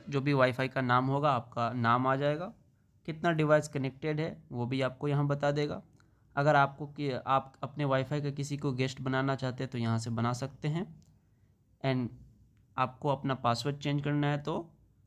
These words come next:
अपने वाईफाई पे जाके मैनेज पासवर्ड पे जाके यहाँ देखिए नाम आ गया और नीचे पासवर्ड आ गया। तो आपको जो भी पासवर्ड रखना है पासवर्ड रख के नीचे सेव का ऑप्शन आ रहा है, सेव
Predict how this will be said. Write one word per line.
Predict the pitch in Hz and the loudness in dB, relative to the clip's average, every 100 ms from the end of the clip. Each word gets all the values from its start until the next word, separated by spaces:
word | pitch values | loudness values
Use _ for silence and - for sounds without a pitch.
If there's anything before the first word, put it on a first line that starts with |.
| _ _ _ | _ _ _
अपने | - 139 143 | -6 0 2
वाईफाई | 127 127 127 143 | 4 4 2 -2
पे | 143 | -2
जाके | 123 123 123 | 0 -2 -2
मैनेज | 170 127 123 127 123 | -2 0 2 0 -2
पासवर्ड | 113 113 120 131 143 | -2 0 -2 -4 -2
पे | 123 | 0
जाके | 117 113 | 0 0
यहाँ | 175 - _ _ _ _ _ - 120 | -4 -6 _ _ _ _ _ -6 -2
देखिए | 127 123 - 262 _ _ _ _ _ _ _ _ | -2 -4 -8 -10 _ _ _ _ _ _ _ _
नाम | 123 123 131 135 | 0 2 4 2
आ | 139 | 0
गया | 151 170 | -2 -4
और | - 127 | -4 -2
नीचे | 123 123 123 123 - | 0 -2 -2 -8 -6
पासवर्ड | 120 117 - 120 | -4 -2 -2 -2
आ | 113 | -2
गया। | 117 - - - - | -6 -8 -12 -18 -10
तो | |
आपको | - 117 - 131 | -6 -6 -6 -2
जो | 127 | 0
भी | 135 143 | 0 0
पासवर्ड | 127 123 139 135 | 0 -2 -2 -6
रखना | 135 143 | -4 -4
है | 123 | -4
पासवर्ड | 123 117 127 123 | -4 -4 -4 -6
रख | 120 - | -8 -8
के | 196 226 _ _ _ - | -8 -8 _ _ _ -6
नीचे | 135 139 | -4 -2
सेव | 123 139 135 139 | 0 0 -2 -2
का | |
ऑप्शन | 127 - 147 | -2 -2 0
आ | 143 147 | 2 2
रहा | 208 | 0
है, | 320 214 | -6 -14
सेव | - 135 123 | -6 -4 -4